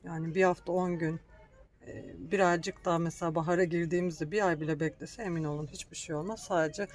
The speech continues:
hafif bir renk açılmaları olur. O yüzden hem size daha ekonomik olsun, ilk baştan beri söylüyorum.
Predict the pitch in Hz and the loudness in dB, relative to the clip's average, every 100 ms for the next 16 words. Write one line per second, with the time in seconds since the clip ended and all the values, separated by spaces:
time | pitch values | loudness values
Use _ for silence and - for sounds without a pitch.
0 | - - - - 185 - - 220 180 160 | -18 -20 -20 -10 -10 -8 -12 -6 -4 -4
1 | 156 160 - 151 151 147 151 - 185 254 | -6 -8 -6 -4 -4 -4 -4 -2 -2 -4
2 | - - _ - - - - - - - | -6 -14 _ -20 -20 -20 -20 -20 -20 -20
3 | - - - - _ 262 214 165 151 180 | -20 -20 -20 -20 _ -2 0 -2 -2 -2
4 | 190 - - - - - - - - _ | -2 -8 -16 -20 -20 -20 -20 -20 -20 _
5 | _ _ - _ - - - 196 185 - | _ _ -20 _ -20 -20 -8 -4 -4 -4
6 | 165 180 180 180 170 175 - 170 170 170 | 0 2 6 6 4 0 -4 -8 -6 -6
7 | - 165 165 - 202 - - - - - | -2 -2 -2 -4 -4 -6 -20 -12 -12 -6
8 | 180 - - - - - 185 175 165 160 | -6 -6 -12 -16 -20 2 2 4 0 -4
9 | - 190 170 165 165 160 214 | -6 -2 -2 0 -2 0 -4